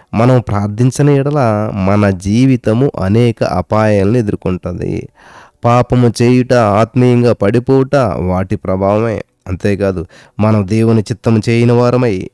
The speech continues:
శోధనలో పడి పతనమైపోతాము.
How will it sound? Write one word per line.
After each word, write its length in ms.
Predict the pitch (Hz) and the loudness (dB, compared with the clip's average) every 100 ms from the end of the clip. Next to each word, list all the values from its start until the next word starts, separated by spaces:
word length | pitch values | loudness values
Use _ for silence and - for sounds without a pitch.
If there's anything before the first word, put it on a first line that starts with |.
| _ | _
శోధనలో 1000 | - - - 101 107 110 110 107 104 104 101 - | -12 -12 -6 -4 -2 0 0 0 0 -4 -4 -10
పడి 560 | 92 117 90 90 90 123 _ _ _ _ - | -8 -6 -6 -6 -8 -10 _ _ _ _ -10
పతనమైపోతాము. 1500 | 87 104 95 95 92 87 90 85 - 85 82 85 90 85 | -6 0 2 2 0 -2 -4 -6 -8 -8 -6 -4 -4 -4